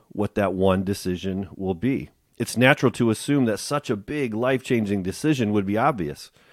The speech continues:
And sometimes it is, like whether you should take a new job or, uh, relocate your family, or whether you should return to school to finish your degree, or whether you should marry the person you've been dating for the last few months.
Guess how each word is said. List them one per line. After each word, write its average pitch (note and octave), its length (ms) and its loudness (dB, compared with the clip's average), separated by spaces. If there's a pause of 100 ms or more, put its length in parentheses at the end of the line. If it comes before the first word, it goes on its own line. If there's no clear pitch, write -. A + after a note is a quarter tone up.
(200)
And A2+ 140 0
sometimes B2 420 2
it C3+ 100 0
is, F#2+ 260 2
like A2 260 -2 (300)
whether B2+ 340 4
you A#2 160 4
should A2+ 220 -2
take A2 200 4
a G#2+ 60 4
new G2+ 200 2
job G#2+ 500 4
or, F2+ 260 0 (500)
uh, E2+ 60 -2
relocate A2 640 4
your G2 100 0
family, G#2 480 0 (200)
or A2+ 60 2
whether A2+ 220 6
you A2 120 6
should A#2 160 0
return A#2 320 2
to G#2+ 60 0
school A#2 360 0
to G2+ 80 0
finish G#2 320 -4
your G#2+ 100 -2
degree, G#2 540 -2 (300)
or F2 100 -4
whether G#2+ 220 4
you A2 120 6
should F2 180 -4
marry G2+ 220 4
the A2 120 2
person G#2+ 340 0
you've G#2 120 2
been F#2 160 0
dating G2 320 -2
for G#2 120 -4
the F2+ 80 -4
last F#2 260 -6
few F#2 140 -10
months. G#2+ 420 -6